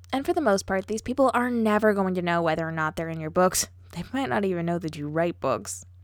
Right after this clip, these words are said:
But there's always that chance that somebody will ask you, or they will ask you, or they'll come back into your life. And to know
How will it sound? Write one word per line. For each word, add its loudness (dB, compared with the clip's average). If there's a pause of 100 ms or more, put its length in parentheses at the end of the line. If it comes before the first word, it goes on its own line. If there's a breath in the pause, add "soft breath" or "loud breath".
(140)
But -10
there's -2
always 0
that -2
chance -4 (140)
that -4
somebody 4
will 0
ask 0
you, 4
or 10
they 6
will 4
ask 2
you, 0
or 2
they'll 2
come -2
back 0
into -4
your -2
life. 2 (420 loud breath)
And 2 (340)
to 0
know 6